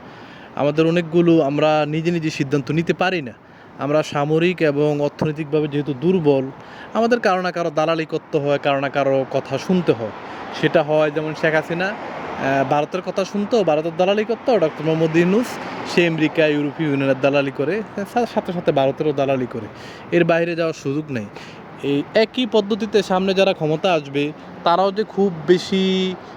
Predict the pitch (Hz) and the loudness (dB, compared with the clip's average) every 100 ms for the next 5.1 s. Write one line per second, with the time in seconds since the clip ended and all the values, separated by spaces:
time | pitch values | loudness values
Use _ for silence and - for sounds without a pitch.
0 | - - 175 170 175 151 156 151 160 170 | -10 -2 -2 -2 -4 -4 -2 0 0 0
1 | 147 117 95 - - - 131 143 135 156 | -2 -2 -6 -12 -20 -14 -6 -2 -2 0
2 | 175 170 175 175 165 156 160 - 143 135 | 0 0 -2 -4 -4 -2 -2 0 0 0
3 | 120 113 - - - - - - 135 156 | -2 -4 -10 -18 -20 -20 -16 -8 -2 0
4 | 160 185 196 190 - 170 170 175 175 175 | 2 4 4 0 -2 0 2 2 0 0